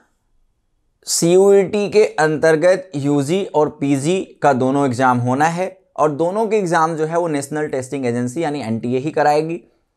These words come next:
दोनों के पेपर सीबीटी मोड में ही होंगे और ऑब्जेक्टिव टाइप होंगे यानी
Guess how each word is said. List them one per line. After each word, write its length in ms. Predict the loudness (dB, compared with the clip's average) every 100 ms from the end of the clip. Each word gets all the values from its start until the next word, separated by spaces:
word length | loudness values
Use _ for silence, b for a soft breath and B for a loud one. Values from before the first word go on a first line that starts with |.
| -4
दोनों 300 | 2 4 4
के 100 | 2
पेपर 300 | 0 2 0
सीबीटी 400 | 0 -2 -2 -2
मोड 240 | 2 2 2
में 100 | -2
ही 80 |
होंगे 380 | -2 -2 -4 -6 -10 _ _ 2
और 460 | 2 2 -2 -10 0
ऑब्जेक्टिव 460 | 2 2 0 -2 -4
टाइप 220 | -2 -4 -8
होंगे 260 | -16 -16 -20 _ _ _ _ _ _ _ -2
यानी 240 | 0 -2